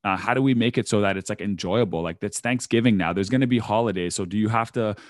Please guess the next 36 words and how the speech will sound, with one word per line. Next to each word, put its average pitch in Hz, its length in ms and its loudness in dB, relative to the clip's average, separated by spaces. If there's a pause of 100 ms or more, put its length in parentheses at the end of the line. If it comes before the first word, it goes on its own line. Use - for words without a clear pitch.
(120)
like, 110 180 0
every 131 180 0
time 131 140 0
you - 20 2
have 113 100 0
a 107 60 -4
holiday, 117 220 2
do 107 60 -2
you 110 40 -2
have 104 80 -4
to 110 80 -4
do 104 440 2
double 110 340 2
the 127 80 0
amount 120 200 2
of 95 100 -6
work? 117 360 0
Or 107 120 2
do 98 100 -4
you 107 60 0
have 113 160 -4
to, 113 60 -8
like, 107 160 -6
you 110 60 -2
know, 107 100 2
how 113 100 0
do 131 100 0
you 151 100 2
incorporate 120 560 -2
life 92 400 -2
and 85 200 -6
living 87 640 0
into 92 400 -2
what 87 160 -2
you're 87 160 -4
doing? 90 500 -4